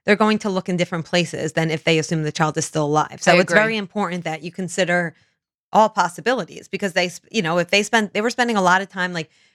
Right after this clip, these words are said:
Speaker 1: draining waterways and
Speaker 2: Mm-hmm.
Speaker 1: obviously draining a waterway, you're assuming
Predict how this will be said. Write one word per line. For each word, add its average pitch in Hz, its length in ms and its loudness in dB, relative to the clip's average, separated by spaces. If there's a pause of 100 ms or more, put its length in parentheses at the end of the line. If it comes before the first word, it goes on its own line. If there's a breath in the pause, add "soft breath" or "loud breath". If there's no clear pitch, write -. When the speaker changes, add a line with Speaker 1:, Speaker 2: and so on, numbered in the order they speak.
(160)
Speaker 1:
draining 196 440 2
waterways 185 680 2
and 220 200 2
Speaker 2:
Mm-hmm. 190 180 0
Speaker 1:
obviously 202 420 0
draining 190 300 0
a 190 60 -2
waterway, 180 560 2
you're 170 260 -2
assuming 175 580 -4